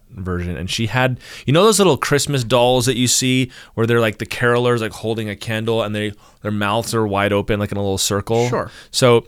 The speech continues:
Speaker 1: she had every one of the characters, uh, for that, and that was kinda her,
Speaker 2: That's
Speaker 1: her thing.
Speaker 2: interesting.
Speaker 1: Missus Waterworth, I'll never forget that.
Speaker 2: <laughs>
Speaker 1: And she had a very strong Tidewater Virginia knife, so Missus Waterworth.
Speaker 2: Mm-hmm.
Speaker 1: And so she
Speaker 2: Yeah,
Speaker 1: was,
Speaker 2: yeah.
Speaker 1: she was a nice, nice lady.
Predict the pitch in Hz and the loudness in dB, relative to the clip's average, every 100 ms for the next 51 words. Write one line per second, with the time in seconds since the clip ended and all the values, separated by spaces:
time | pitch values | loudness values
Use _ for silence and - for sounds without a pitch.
0 | - - - 147 147 139 117 131 127 143 | -8 -2 2 2 2 0 2 2 4 2
1 | 139 139 117 120 113 107 - 110 104 101 | 2 2 0 0 0 -4 -2 0 0 -2
2 | 92 95 - - - - - - - - | -4 -2 -6 -6 -18 -20 -20 -16 -14 -8
3 | 113 95 82 71 95 107 110 - 123 104 | -4 -2 -2 -2 -2 0 0 0 -2 0
4 | 110 110 123 127 - 110 110 - 107 76 | 0 0 0 -4 -2 -2 -2 -2 -4 -4
5 | 71 117 - - 107 - - 95 107 92 | -6 -10 -14 -14 -14 -12 -10 -6 -4 -4
6 | 95 104 92 85 71 - 87 90 92 95 | 0 0 0 -4 -6 -8 -8 -8 -10 -10
7 | 85 - - - 135 - - - - 98 | -8 0 2 2 -6 -8 -18 -18 -12 -6
8 | - 117 104 101 117 110 - 113 107 104 | 2 4 4 4 4 2 0 2 2 0
9 | - - 104 104 98 98 95 92 92 92 | -4 -2 0 2 2 2 0 -2 -2 -2
10 | 92 90 92 101 117 - 92 92 85 85 | -2 -2 -2 0 -2 -2 -4 -2 -2 -2
11 | 82 85 - - - - - 123 117 98 | -4 -6 -8 -14 -18 -16 -12 -8 -4 -2
12 | - 90 80 113 98 - 113 - 117 87 | -2 -2 -2 0 0 -2 -6 -4 -4 -2
13 | 82 85 - - 87 90 - - 50 | -6 -6 -8 -8 -10 -10 -10 -12 -14